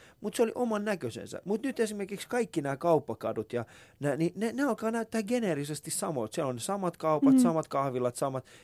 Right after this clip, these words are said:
Speaker 1: Ja sit ihan mihin tahansa sä meet, siellä ei oo enää mitään, mikä
Speaker 2: Mm.
Speaker 1: erottaisi sen, niin kun, sen kaupungin muista kaupungeista. Se vähän mua harmittaa.
Speaker 2: Kyllä mä koen, että Kouvola vähän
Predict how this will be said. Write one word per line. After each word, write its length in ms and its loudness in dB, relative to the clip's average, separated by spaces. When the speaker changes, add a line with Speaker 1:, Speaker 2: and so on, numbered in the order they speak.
Speaker 1:
Ja 60 2
sit 200 -4
ihan 220 0
mihin 180 0
tahansa 280 -2
sä 140 -6
meet, 260 0
siellä 220 0
ei 80 4
oo 60 4
enää 200 -2
mitään, 400 -2
mikä 200 10
Speaker 2:
Mm. 60 8
Speaker 1:
erottaisi 480 0
sen, 200 -2
niin 180 0
kun, 300 -2
sen 180 2
kaupungin 760 2
muista 400 0
kaupungeista. 640 -10
Se 180 -4
vähän 180 2
mua 180 4
harmittaa. 580 -2
Speaker 2:
Kyllä 140 -14
mä 80 0
koen, 240 8
että 140 -2
Kouvola 440 6
vähän 300 2